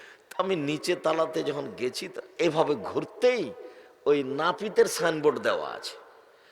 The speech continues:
দেখি ওইভাবে দাগ দেওয়া আছে মাথার। তো বলছে, "ইন্না লিল্লাহি ওয়া ইন্না ইলাইহি রাজিউন।" দুঃখিত, আদর্শ বিক্রি করে খেতে আসেনি দেশে।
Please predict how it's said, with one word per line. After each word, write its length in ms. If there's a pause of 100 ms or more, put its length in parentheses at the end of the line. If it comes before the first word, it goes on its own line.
(120)
দেখি 240
ওইভাবে 420
দাগ 300
দেওয়া 240
আছে 240 (1080)
মাথার। 320 (1080)
তো 80
বলছে, 240 (140)
"ইন্না 480
লিল্লাহি 640
ওয়া 140
ইন্না 260
ইলাইহি 460
রাজিউন।" 680
দুঃখিত, 480 (1800)
আদর্শ 460
বিক্রি 380
করে 240
খেতে 340
আসেনি 380
দেশে। 320